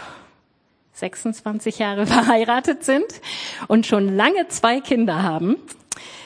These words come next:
dass es immer noch bestimmte, ähm, Unterschiede unserer alten Familienkulturen in dieser Zone des Unterbewussten gibt, wo wir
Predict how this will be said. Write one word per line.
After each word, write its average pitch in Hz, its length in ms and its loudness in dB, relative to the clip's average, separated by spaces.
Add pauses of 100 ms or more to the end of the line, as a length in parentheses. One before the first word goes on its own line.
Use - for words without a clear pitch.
(140)
dass 240 200 4
es 277 120 -4 (120)
immer 349 320 2
noch 233 340 2 (600)
bestimmte, 330 920 0 (840)
ähm, 233 640 2
Unterschiede 247 840 0
unserer 220 380 0 (100)
alten 330 380 0
Familienkulturen 233 1080 0
in 226 220 0
dieser 214 300 -2
Zone 320 440 0
des 254 200 -6
Unterbewussten 175 1120 -2 (120)
gibt, - 440 -6 (600)
wo 233 100 4
wir 247 180 2